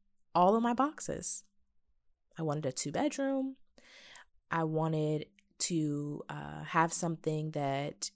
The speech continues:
you know, basically it's being transferred from owner to owner.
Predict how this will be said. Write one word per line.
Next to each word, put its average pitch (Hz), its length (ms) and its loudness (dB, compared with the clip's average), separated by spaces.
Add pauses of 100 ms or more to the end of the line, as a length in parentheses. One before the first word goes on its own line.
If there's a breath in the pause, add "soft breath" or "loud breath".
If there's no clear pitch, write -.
(120)
you 180 100 0
know, 143 200 0
basically 170 400 4
it's - 180 2
being 160 280 0
transferred 160 520 -4
from 156 220 -8
owner 160 300 -2
to - 240 -6
owner. 214 440 0